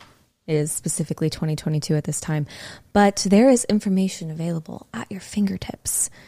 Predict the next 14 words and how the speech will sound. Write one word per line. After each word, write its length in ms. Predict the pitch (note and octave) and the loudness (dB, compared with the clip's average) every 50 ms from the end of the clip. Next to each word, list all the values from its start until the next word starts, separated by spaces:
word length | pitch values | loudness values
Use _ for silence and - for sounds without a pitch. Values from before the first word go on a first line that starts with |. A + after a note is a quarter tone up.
| - - - _ _ | -20 -20 -20 _ _
So 220 | - - - G3+ | -2 2 2 4
let 240 | F#3+ F#3+ G#3 A#3 - | 4 4 4 2 2
this 160 | C4+ A#3+ - | 0 0 0
just 220 | - - A3 - - | -2 -4 -4 -2 0
be 100 | A3 G3 | 0 0
the 120 | F#3+ - F3+ | 0 0 0
beginning 640 | - E3+ - G3 F#3+ F#3 F3+ E3+ E3 E3+ E3 F3 - - | 0 2 4 6 6 6 6 4 2 0 -4 -6 -6 -2
of 140 | - F#3+ E3+ - | 0 0 2 2
the 60 | F#3 | 2
deep 240 | D#3+ - G3+ G3+ - - | 4 6 4 4 4 2
dive 280 | G3+ F3+ F3 E3+ E3+ | 2 4 4 4 4
that 140 | F3+ F3+ F3 F3 | 4 4 4 4
awaits 440 | E3+ E3 F#3 F3+ F3+ F3+ - - | 4 6 6 6 6 4 0 0
you 300 | - E3+ D#3+ D#3 D#3 D3+ | 2 2 2 2 0 -2